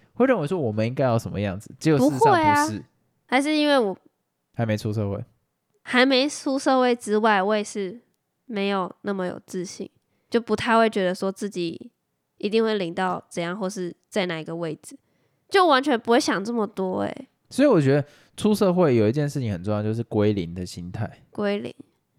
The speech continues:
Speaker 1: 你归零才会高。
Speaker 2: 因为归零高嘛。
Speaker 1: <laughs> 不是啊，我在，我是讲真的，你归零，你才能爬得越高。
Speaker 2: 哦。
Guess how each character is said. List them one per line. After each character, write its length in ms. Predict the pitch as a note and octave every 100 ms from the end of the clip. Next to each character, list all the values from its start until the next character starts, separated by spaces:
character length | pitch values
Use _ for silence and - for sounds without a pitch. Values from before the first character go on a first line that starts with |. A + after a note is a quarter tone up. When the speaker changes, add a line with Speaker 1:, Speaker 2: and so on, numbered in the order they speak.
| _ -
Speaker 1:
你 120 | A#2+
归 240 | A2 D#3
零 160 | D3 A2
才 180 | - F2+
会 140 | G#2+
高。 360 | G#2 F2+ F2 G#2 - _ _ _ _ _ _ _ -
Speaker 2:
因 120 | A#3
为 80 | A3+
归 300 | A3+ A3 G#3+
零 200 | F3+ F3+
高 260 | F#3 F3+ F3+
嘛。 80 | - D4+ A#4+
Speaker 1:
<laughs> 240 | A#4 B4+
不 60 | A4
是 80 | A#4+
啊， 100 | G4+
我 80 | C#3
在， 120 | -
我 120 | D3
是 40 | F#3
讲 160 | D#3+
真 140 | C3 C#3
的， 60 | - - -
你 100 | C#3
归 240 | F#3+ G#3
零， 240 | F3+ C3+ C3 - _ -
你 160 | B2+
才 200 | - C3
能 160 | B2 B2
爬 220 | A2+ G#2+
得 80 | G#2+
越 240 | A2 A#2
高。 260 | F#2+ F2+ - - _ -
Speaker 2:
哦。 460 | G#3+ G3+ - G#3+